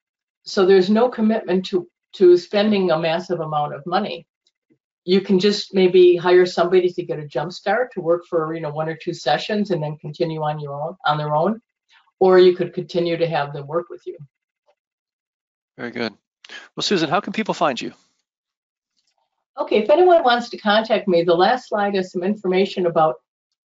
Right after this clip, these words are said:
Speaker 1: uh, what I do, and I'm not working on site, as I mentioned, but I am working virtually, and I can help people create a home inventory, get set up in Quicken, organize digital files and email messages,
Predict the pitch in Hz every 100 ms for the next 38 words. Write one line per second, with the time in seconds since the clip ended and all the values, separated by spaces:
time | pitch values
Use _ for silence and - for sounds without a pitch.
0 | - 151 160 202 214 196 196 180 180 233
1 | - 165 170 175 185 196 208 226 233 214
2 | 185 190 - 170 180 180 160 160 160 -
3 | 151 156 156 170 175 185 180 170 151 185
4 | - 175 160 151 151 _ _ _ - 170
5 | 180 190 180 180 - 202 185 185 180 -
6 | 185 180 165 156 160 160 196 214 214 220
7 | 202 202 220 - _ _ _ 165 - 180
8 | 170 170 151 - 208 208 214 220 214 _
9 | - 170 180 160 160 160 170 170 190 180
10 | 175 165 170 175 175 185 - 185 190 190
11 | 196 196 185 196 196 -